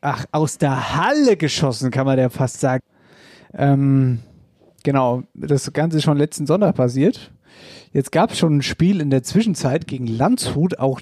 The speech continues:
da wurde, soweit ich weiß, gewonnen. Und zwar knapp mit vier zu drei.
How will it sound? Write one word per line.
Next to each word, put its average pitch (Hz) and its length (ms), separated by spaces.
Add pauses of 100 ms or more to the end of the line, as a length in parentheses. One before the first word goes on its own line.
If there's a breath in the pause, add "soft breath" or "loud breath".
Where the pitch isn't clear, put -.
da 180 360
wurde, 185 260
soweit 147 560
ich 147 200
weiß, 143 320
gewonnen. 220 840 (380 loud breath)
Und 147 160
zwar 135 240
knapp - 440
mit 147 220
vier - 420
zu - 200 (100)
drei. 131 720